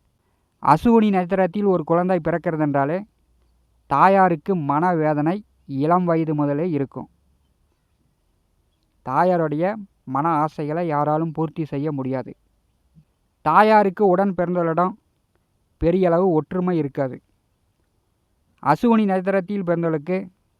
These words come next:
தாய் மாமன்களை பார்த்தாலே வெறுப்பாக தான் இருக்கும். தாய் மாமன்களிடம் பெரும்பாலும் அந்நிய, அந்நிய ஒற்றுமை அசுவினி நட்சத்திரக்காரர்களுக்கு குறையும்.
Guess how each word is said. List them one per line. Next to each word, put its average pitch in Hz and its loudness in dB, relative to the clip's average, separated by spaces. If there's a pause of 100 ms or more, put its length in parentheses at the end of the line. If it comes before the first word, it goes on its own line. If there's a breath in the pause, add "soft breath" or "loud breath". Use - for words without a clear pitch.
(480)
தாய் 180 4
மாமன்களை 170 2
பார்த்தாலே 147 -2 (1300)
வெறுப்பாக 151 2
தான் 160 -2
இருக்கும். - -10 (1300)
தாய் 175 4
மாமன்களிடம் 170 2 (800)
பெரும்பாலும் 156 0
அந்நிய, 160 0
அந்நிய 151 -2
ஒற்றுமை 160 -2 (140)
அசுவினி 180 -2
நட்சத்திரக்காரர்களுக்கு 147 -4
குறையும். 123 -8